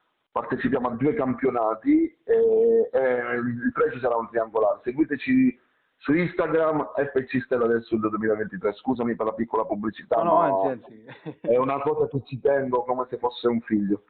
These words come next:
Speaker 1: <laughs>
Speaker 2: Va benissimo, va benissimo. Stella del Sud, eh, su Instagram. Quando iniziano i campionati?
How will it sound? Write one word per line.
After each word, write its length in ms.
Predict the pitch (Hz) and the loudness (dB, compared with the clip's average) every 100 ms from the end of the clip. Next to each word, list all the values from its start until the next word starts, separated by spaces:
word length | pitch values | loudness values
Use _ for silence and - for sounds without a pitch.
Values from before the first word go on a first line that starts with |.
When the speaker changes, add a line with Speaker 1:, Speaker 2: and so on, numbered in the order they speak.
| _ | _
Speaker 1:
<laughs> 520 | - 131 - 117 - - - _ _ _ _ _ | -8 -6 -6 -10 -10 -20 -20 _ _ _ _ _
Speaker 2:
Va 100 | 302 | 2
benissimo, 440 | 277 185 180 - | 4 4 0 -4
va 80 | 139 | -4
benissimo. 400 | 151 160 - 127 | -4 -6 -6 -12
Stella 320 | 123 180 185 | -8 -4 -2
del 140 | 180 151 | -2 -6
Sud, 440 | - 175 165 139 | -8 -8 -8 -4
eh, 300 | 143 143 139 | -2 0 -2
su 180 | 131 143 | -6 -10
Instagram. 1080 | 170 214 - 202 190 190 190 185 180 180 175 | -8 -8 -6 -4 -2 -2 -2 -4 -6 -4 -4
Quando 240 | 165 208 | -6 -6
iniziano 500 | 165 175 - 165 156 | -6 -8 -6 -4 -4
i 300 | 147 143 135 127 | -4 -4 -6 -8
campionati? 720 | 127 135 151 156 160 160 | -8 -8 -8 -6 -6 -8